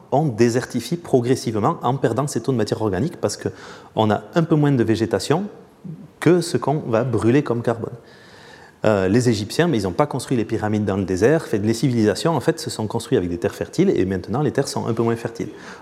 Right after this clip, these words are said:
On a beaucoup appris que le, le croissant fertile, euh, entre le Tigre et l'Euphrate, c'était, euh,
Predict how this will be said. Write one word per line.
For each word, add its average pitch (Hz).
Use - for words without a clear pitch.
On 110
a 110
beaucoup 131
appris 135
que 135
le, 98
le 98
croissant -
fertile, 120
euh, 92
entre 98
le 98
Tigre 113
et 104
l'Euphrate, 104
c'était, -
euh, -